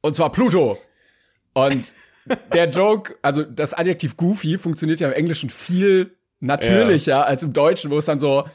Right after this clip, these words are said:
Speaker 1: offensichtlich eingestreut wurde. Ähm,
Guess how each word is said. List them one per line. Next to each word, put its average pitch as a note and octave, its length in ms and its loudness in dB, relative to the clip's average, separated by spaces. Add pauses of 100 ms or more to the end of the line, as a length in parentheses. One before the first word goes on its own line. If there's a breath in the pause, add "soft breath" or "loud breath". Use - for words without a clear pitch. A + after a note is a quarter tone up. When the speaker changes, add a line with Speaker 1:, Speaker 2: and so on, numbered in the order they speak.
(320 loud breath)
Speaker 1:
offensichtlich D#3 640 -2
eingestreut C#3 640 -2
wurde. B2 380 -2 (560 loud breath)
Ähm, B2 440 2